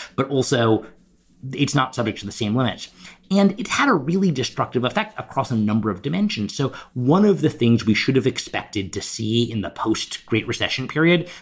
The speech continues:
when unemployment was high but interest rates were really low, is state and local government should have been borrowing a lot to build a lot. That would have been a great time to build a lot of stuff. Because, again, labor was available,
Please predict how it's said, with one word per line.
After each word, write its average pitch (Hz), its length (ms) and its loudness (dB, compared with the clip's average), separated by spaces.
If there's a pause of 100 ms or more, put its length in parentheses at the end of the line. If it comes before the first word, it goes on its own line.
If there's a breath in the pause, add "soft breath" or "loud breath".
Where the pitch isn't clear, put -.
when 104 160 0
unemployment 117 580 2
was 104 100 -8
high 101 440 0
but 107 160 -10
interest 104 260 -4
rates 98 220 -4
were 101 60 -6
really 95 280 -4
low, 98 380 2 (200 loud breath)
is 123 120 -2
state 160 200 4
and 165 80 2
local 143 200 4
government 117 260 2
should - 160 -2
have 95 60 -4
been 104 220 2
borrowing 107 500 2
a 92 80 -4
lot 104 400 2 (180 loud breath)
to - 80 0
build 151 360 4
a 85 60 -6
lot. - 360 -6
That 131 140 -2
would 147 80 -2
have 107 60 -4
been 117 100 2
a 101 40 0
great 110 340 0
time 101 380 -2
to 95 100 -10
build 98 360 -6
a 90 60 -6
lot 87 220 0
of 76 120 -8
stuff. - 460 -8 (340 soft breath)
Because, - 260 -2
again, 104 220 -2 (180 loud breath)
labor 110 300 2
was 101 160 -2
available, 90 640 -4